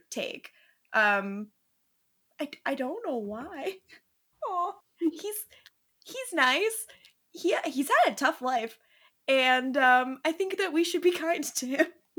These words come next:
Speaker 2: Well, I guess it's also, and what we've discussed before with, like, uh, both Bonnie and kind of Tyler too, where, like, his existence, it can be at odds with our, our vampire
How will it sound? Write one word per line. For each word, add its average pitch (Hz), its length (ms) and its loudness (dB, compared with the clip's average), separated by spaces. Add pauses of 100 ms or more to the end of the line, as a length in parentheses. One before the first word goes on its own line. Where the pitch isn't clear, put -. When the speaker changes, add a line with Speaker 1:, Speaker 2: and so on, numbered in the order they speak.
(120)
Speaker 2:
Well, 320 120 2
I 349 60 2
guess 466 260 0
it's 381 220 -6
also, 269 440 2
and 233 260 0
what 220 180 0
we've 208 100 -4
discussed 202 340 -4
before 165 560 0
with, 170 180 -4
like, 196 240 -2 (180)
uh, 175 540 2
both 233 300 -4
Bonnie 190 640 0 (260)
and 214 120 -2
kind 233 120 4
of 208 80 2
Tyler 175 320 2
too, 165 360 -4
where, 165 200 -6
like, 190 160 -2
his 240 160 -4
existence, 180 460 -8 (380)
it 180 120 -6
can 196 160 0
be 185 140 -2
at 180 180 2
odds 165 300 6
with 175 100 -4
our, 160 340 2
our 208 140 6
vampire 180 880 4